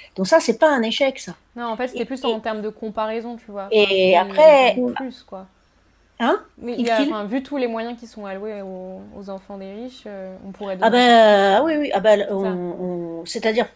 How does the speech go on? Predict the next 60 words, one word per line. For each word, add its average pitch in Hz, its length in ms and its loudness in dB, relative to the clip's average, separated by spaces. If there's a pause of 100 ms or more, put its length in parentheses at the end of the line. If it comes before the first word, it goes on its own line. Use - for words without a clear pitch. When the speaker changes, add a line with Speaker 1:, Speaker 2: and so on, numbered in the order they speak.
(120)
Speaker 1:
même 220 480 0
quand - 160 -6
il 214 80 0
y 208 40 0
a - 20 0
eu 202 80 -2
les 196 100 -2
zep, 269 320 2
on 202 160 -6
a 180 80 -6
toujours 220 380 -8
donné 202 240 -2
plus, 247 360 -12
euh... 175 200 -8 (340)
la 202 140 2
Cour 269 180 0
des 269 100 6
comptes 285 220 2
même 285 220 6
le 285 80 4
dit, 269 220 2
hein, 151 260 -6
c'est - 120 -20
pour 240 140 -4
dire, 190 180 -4
hein, 190 200 -10
la - 100 -10
Cour 277 220 -6
des 254 120 -2
comptes 285 220 -4
le 269 100 -4
dit, 240 260 -6
qu'on 185 300 -6
donne, 185 420 -2 (600)
euh, 185 180 4
je 180 140 -6
crois 247 220 -4
que 247 60 -6
c'est 240 100 0
trois 247 180 2
fois 254 160 -2
plus - 500 -16
à 190 140 -8
la, 190 80 -12 (160)
au, 170 340 -10 (520)
au, 170 460 -8
aux 190 220 -8
en-, 190 80 -8
à - 80 -10
un 202 200 -2
enfant, 160 960 -8
euh, 147 60 -14
des, 180 220 -10
des 196 220 -4
quartiers 196 360 -4
riches 233 260 -6
qu'à 190 120 -10
un 175 160 -6
enfant, 185 460 -8
euh, 180 120 -12